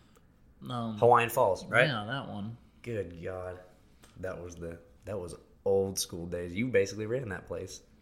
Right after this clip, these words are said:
Speaker 1: Something like that.
Speaker 2: Corey used to, uh, go work,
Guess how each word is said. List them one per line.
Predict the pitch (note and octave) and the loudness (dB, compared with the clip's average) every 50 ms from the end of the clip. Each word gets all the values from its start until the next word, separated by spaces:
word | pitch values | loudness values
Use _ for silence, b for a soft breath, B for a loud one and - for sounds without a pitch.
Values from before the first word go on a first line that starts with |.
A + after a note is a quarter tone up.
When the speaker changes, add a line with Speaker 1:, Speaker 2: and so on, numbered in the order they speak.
| b b b b b b b b b - | b b b b b b b b b -16
Speaker 1:
Something | - - - B2 A#2+ - G#2 G#2 | -12 -10 -8 -8 -8 -8 -8 -10
like | G2+ G#2+ A2+ - | -10 -10 -12 -14
that. | - C3+ C3 C3 C3 - - - - _ _ _ _ _ _ _ _ - - - - - - - - _ | -16 -16 -14 -14 -14 -16 -18 -20 -20 _ _ _ _ _ _ _ _ -20 -20 -20 -20 -20 -20 -20 -20 _
Speaker 2:
Corey | - - A2+ A#2+ A#2+ A2+ | -2 0 4 4 4 4
used | A2 G#2+ - - - | 2 0 -4 -4 -2
to, | G2+ G2 F#2+ F#2 F2+ | 0 2 2 2 2
uh, | F2+ E2+ E2+ F2 F2 - - - - - _ _ - _ _ _ _ _ _ _ _ _ _ _ _ _ - - G#2+ F2+ | 2 2 0 -2 -4 -10 -16 -20 -20 -20 _ _ -20 _ _ _ _ _ _ _ _ _ _ _ _ _ -12 -10 -8 0
go | - G2+ G2 F#2+ | 2 4 4 4
work, | F2+ F#2 F#2+ F#2 - - - | 4 2 2 0 0 -6 -14